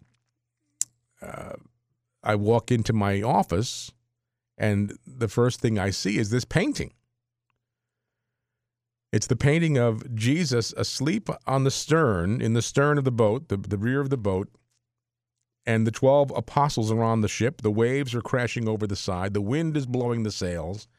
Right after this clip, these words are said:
And every apostle seems to be reacting in a different way. And our Lord is just calmly <laughs> relaxing in the stern of the, of the little boat. And when I walk in the front,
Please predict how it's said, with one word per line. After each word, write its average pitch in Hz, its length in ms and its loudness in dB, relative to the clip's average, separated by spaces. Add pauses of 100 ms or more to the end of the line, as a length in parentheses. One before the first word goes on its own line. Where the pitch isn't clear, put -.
(760)
And 139 120 2
every 240 240 4
apostle 190 720 2
seems 170 260 -2
to 160 100 -4
be 151 120 2
reacting 135 840 0
in 127 100 -2
a 123 60 0
different 120 480 -2
way. 117 480 -2 (1500)
And 104 100 0
our 104 100 0
Lord 139 280 -2
is 110 80 -2
just 113 180 -4
calmly 113 500 -2 (280)
<laughs> 131 100 -4 (1300)
relaxing 113 800 0
in 110 200 -2
the 104 60 0
stern 98 360 -2
of 85 80 -6
the, 90 160 -4
of 104 180 -4
the 85 180 -2 (220)
little 98 160 -4
boat. 131 320 -2 (2000)
And 120 100 2
when 127 100 2
I 127 60 4
walk 139 320 2
in 147 100 0
the 135 80 0
front, - 460 -4